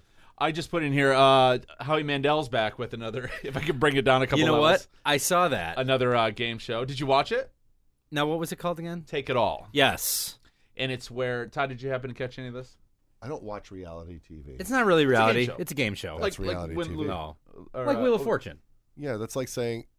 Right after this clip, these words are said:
Speaker 3: "It's not a magazine." Well, it's a magazine about this.
Speaker 2: Yeah.
Speaker 3: It
Speaker 2: Yeah.
Speaker 3: is a, it is a
Speaker 2: Yeah, I guess.
Speaker 3: reality,
Speaker 2: I
Speaker 3: game
Speaker 2: guess
Speaker 3: shows
Speaker 2: so.
Speaker 3: are reality T V.
Speaker 1: But you know
Speaker 2: Yeah.
Speaker 1: what's funny? To me, reality T V now isn't even reality. Like, when you tell me reality T V,
Speaker 2: Well, most
Speaker 1: I
Speaker 2: of it
Speaker 1: think of,
Speaker 2: isn't.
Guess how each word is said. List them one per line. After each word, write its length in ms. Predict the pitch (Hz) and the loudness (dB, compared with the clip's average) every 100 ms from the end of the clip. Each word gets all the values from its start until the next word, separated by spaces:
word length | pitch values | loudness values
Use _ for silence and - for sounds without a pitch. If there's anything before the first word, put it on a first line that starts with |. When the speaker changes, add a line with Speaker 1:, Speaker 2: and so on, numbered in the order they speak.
| - | -10
Speaker 3:
"It's 140 | 208 | 0
not 140 | 269 196 | 2 4
a 20 | |
magazine." 600 | 139 135 123 95 80 - - | 2 0 -2 -6 -8 -10 -8
Well, 140 | 117 | -8
it's 120 | 123 | -6
a 40 | 135 | -4
magazine 440 | 135 135 127 151 | -4 -4 -4 -4
about 280 | 151 156 156 | -2 -2 -2
this. 380 | 220 98 - - | -4 -6 -8 -14
Speaker 2:
Yeah. 340 | 143 127 117 110 - | -8 -6 -6 -10 -6
Speaker 3:
It 80 | 143 | 0
Speaker 2:
Yeah. 60 | 180 | 2
Speaker 3:
is 140 | 156 | 2
a, 40 | 131 | 0
it 60 | |
is 260 | 135 170 156 | 0 0 2
a 160 | 135 131 - | 0 -2 -4
Speaker 2:
Yeah, 180 | 202 139 | 0 2
I 20 | |
guess. 60 | 156 | 6
Speaker 3:
reality, 320 | 160 170 160 131 | 6 6 6 2
Speaker 2:
I 20 | |
Speaker 3:
game 280 | 123 139 165 | 0 0 2
Speaker 2:
guess 60 | - | 2
Speaker 3:
shows 140 | 139 | 0
Speaker 2:
so. 80 | 131 | 2
Speaker 3:
are 20 | |
reality 420 | 123 120 117 101 98 | 2 2 2 -2 -6
T 160 | - | -8
V. 120 | 82 76 | -10 -6
Speaker 1:
But 100 | 247 | -2
you 60 | |
know 80 | 277 | 4
Speaker 2:
Yeah. 20 | |
Speaker 1:
what's 160 | 285 - 185 | 4 2 0
funny? 240 | 247 220 | 0 0
To 220 | - 214 | -2 0
me, 220 | 190 220 233 | 2 2 2
reality 500 | 196 175 165 165 165 | 4 6 6 4 0
T 200 | - 160 | -2 -2
V 160 | 170 | -2
now 280 | 170 175 185 - | -2 -2 -2 -2
isn't 240 | 147 147 | -2 -2
even 220 | 143 127 | -2 -2
reality. 520 | 123 117 110 107 92 | -2 -2 -2 -4 -6
Like, 160 | 95 107 | -8 -8
when 80 | 139 | -8
you 40 | |
tell 180 | 127 160 | -4 -4
me 80 | 143 | -4
reality 380 | 123 123 113 107 | -4 -2 -2 -4
T 80 | 123 | -6
V, 100 | 107 | -4
Speaker 2:
Well, 100 | 135 | 0
most 220 | 160 170 | 2 2
Speaker 1:
I 40 | 143 | 2
Speaker 2:
of 40 | |
it 80 | 135 | 4
Speaker 1:
think 40 | |
of, 60 | 143 | 4
Speaker 2:
isn't. 360 | 107 73 - | 2 -4 -10